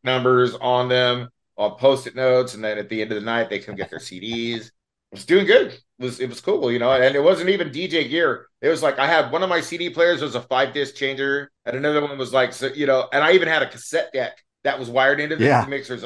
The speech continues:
Speaker 1: old school, like, the best Radio Shack mixer you could get.
Speaker 2: Yep.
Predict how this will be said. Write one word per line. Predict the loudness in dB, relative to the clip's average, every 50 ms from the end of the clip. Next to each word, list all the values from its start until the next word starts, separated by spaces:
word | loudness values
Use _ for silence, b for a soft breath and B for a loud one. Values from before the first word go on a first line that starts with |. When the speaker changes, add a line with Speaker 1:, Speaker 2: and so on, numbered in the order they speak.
| -12 -10
Speaker 1:
old | -8 -8 -8 -10
school, | -10 -10 -8 -8 -6 -2
like, | -2 -2 -2 -2 -6
the | -14 -16 -14 _ -6
best | -4 -4 -4 -4 -8 -8
Radio | -4 -4 -2 0 0 -2 -2
Shack | -2 0 0 0 0 0 -2
mixer | -6 -8 -6 -6 -6
you | -6 -6 -6 -6
could | -8 -8 -2 0
get. | 2 4 4 4
Speaker 2:
Yep. | 4 4 4 2 -2